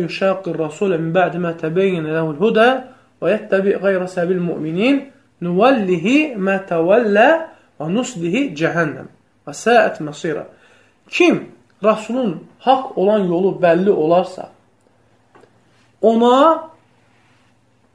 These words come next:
ixtilaf edərsə, yəni o bir şaqqada olar, yəni şaqq nədir? Sən bir şaqqada olursan, əti ikiyə bölürsən, şaqqalayırsan, Azərbaycan dilində. O ərəb dilindən götür. Sən bir şaqqadasan, o, o da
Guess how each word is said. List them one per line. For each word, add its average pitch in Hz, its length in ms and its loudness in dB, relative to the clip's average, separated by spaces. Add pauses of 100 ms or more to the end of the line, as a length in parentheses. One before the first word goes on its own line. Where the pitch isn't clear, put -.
(480)
ixtilaf - 440 2
edərsə, 143 440 -8
yəni 170 240 -4
o 208 180 0
bir 226 120 -2
şaqqada 151 500 -4
olar, 170 400 0
yəni 180 160 -2 (300)
şaqq 180 340 -2
nədir? 180 400 -2
Sən 185 220 -6
bir 185 180 -4
şaqqada 143 320 -8
olursan, 147 400 -6
əti 156 160 -12
ikiyə 156 240 -4
bölürsən, 147 340 -8
şaqqalayırsan, 156 680 -8
Azərbaycan 147 400 -8
dilində. - 220 -16 (380)
O 185 40 0
ərəb 180 300 0
dilindən 143 180 -14
götür. 143 240 -12 (420)
Sən 233 200 -2
bir 247 60 -4
şaqqadasan, 156 680 -2 (120)
o, - 60 -14 (220)
o 208 180 0
da 247 340 4